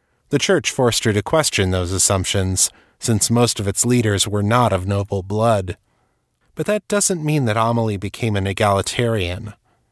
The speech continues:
The Church of Eternal Brotherhood believes strongly in order and hierarchy, and you can't be a faithful member of the church without being in submission to the people above you.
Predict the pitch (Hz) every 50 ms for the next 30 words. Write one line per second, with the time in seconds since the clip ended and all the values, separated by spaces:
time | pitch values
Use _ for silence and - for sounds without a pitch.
0 | _ _ - 117 - - 175 160 - 160 135 127 123 - - 139 127 117 107 123
1 | 123 120 110 107 95 107 104 98 104 113 113 113 107 98 - - - - - -
2 | 135 131 127 127 123 110 98 95 92 90 92 101 110 110 120 120 117 113 123 131
3 | 131 117 107 98 92 - - 139 127 120 113 104 98 92 92 87 - - 104 107
4 | 113 - - - _ _ _ _ _ _ _ _ _ _ - 113 113 107 - -
5 | 156 156 160 - 120 131 127 117 - - - 135 127 120 - - 123 117 110 113
6 | 117 113 107 104 92 95 - - - - - 139 110 92 - - 98 - 117 107
7 | 104 95 123 117 107 104 101 95 - - 107 101 104 117 123 - - - 95 90
8 | 90 87 98 - - 110 107 - 98 98 92 90 104 113 113 98 98 95 87 87
9 | 85